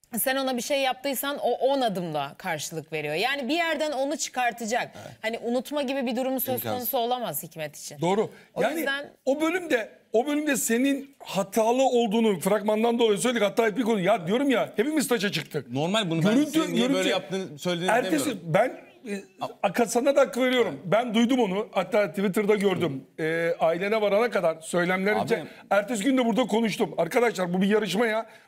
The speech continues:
Speaker 3: Bu insanın eğer hatası varsa atana kadın söyleyin. Ailesinin ne ilgisi var bunun?
Speaker 2: Mes-, mesela şöyle olmuş olsaydı yine buna okeyim. Ee, ya bunun art niyetli bir şekilde yapıldığını söylemiyorum. Lütfen kimse yanlış
Speaker 3: Kesinlikle
Speaker 2: anlamasın.
Speaker 3: de öyle
Speaker 2: Ya
Speaker 3: bir
Speaker 2: bu
Speaker 3: şey
Speaker 2: yani
Speaker 3: düşünme zaten.
Speaker 2: yani aile olduğumuz
Speaker 3: Aynen.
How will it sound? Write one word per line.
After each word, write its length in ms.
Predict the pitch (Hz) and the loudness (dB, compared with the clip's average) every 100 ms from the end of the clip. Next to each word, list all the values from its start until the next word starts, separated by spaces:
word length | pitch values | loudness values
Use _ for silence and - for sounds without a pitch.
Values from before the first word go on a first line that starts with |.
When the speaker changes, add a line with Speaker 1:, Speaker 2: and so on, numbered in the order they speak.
| - | 0
Speaker 3:
Bu 140 | 190 | 2
insanın 520 | 254 208 - 214 285 - _ | 4 2 0 0 -2 -6 _
eğer 200 | 214 247 | 2 4
hatası 340 | 226 233 214 226 | 4 2 2 2
varsa 240 | 233 247 | 2 2
atana 280 | 240 240 240 | 2 2 2
kadın 260 | 247 262 | 2 0
söyleyin. 280 | 220 220 165 - - | 0 0 -2 -6 -2
Ailesinin 560 | 175 190 233 - 277 294 | 0 2 0 0 0 2
ne 60 | 285 | 2
ilgisi 320 | 254 185 233 | 2 0 0
var 160 | 220 | 0
bunun? 100 | 202 165 | 0 -2
Speaker 2:
Mes-, 200 | - 156 | -4 -4
mesela 360 | 160 208 202 | -2 0 0
şöyle 260 | 170 214 208 | 0 0 2
olmuş 260 | 208 202 | 0 0
olsaydı 500 | 208 202 233 208 233 - | 0 0 0 0 -2 -4
yine 260 | 131 143 240 | -4 0 0
buna 160 | 220 147 | 0 -2
okeyim. 300 | - 98 87 _ _ _ | -2 -8 -10 _ _ _
Ee, 80 | 117 117 120 120 120 - | -2 0 2 2 0 0
ya 120 | 131 | -2
bunun 120 | 160 | -2
art 240 | 190 156 160 | 0 0 0
niyetli 240 | 180 180 | -4 -4
bir 40 | 156 | -8
şekilde 200 | 165 160 | -6 -6
yapıldığını 460 | 143 151 160 160 | -6 -6 -8 -8
söylemiyorum. 480 | 147 139 147 120 110 | -6 -4 -2 -4 -6
Lütfen 220 | 127 123 | -6 -8
kimse 240 | 123 117 117 | -8 -8 -4
yanlış 160 | 208 | -2
Speaker 3:
Kesinlikle 360 | 208 254 269 262 | 0 0 2 2
Speaker 2:
anlamasın. 120 | 226 | 2
Speaker 3:
de 40 | 240 | 4
öyle 120 | 233 | 4
Speaker 2:
Ya 80 | 226 | 2
Speaker 3:
bir 40 | |
Speaker 2:
bu 40 | - | 2
Speaker 3:
şey 120 | 226 | 2
Speaker 2:
yani 240 | 151 143 190 | 2 0 0
Speaker 3:
düşünme 380 | 208 220 202 | 0 2 2
zaten. 300 | 156 160 143 | 2 0 0
Speaker 2:
yani 220 | 127 123 95 | -2 -2 0
aile 280 | 135 143 151 | 2 2 0
olduğumuz 240 | 151 180 | 0 0
Speaker 3:
Aynen. 100 | 220 | 0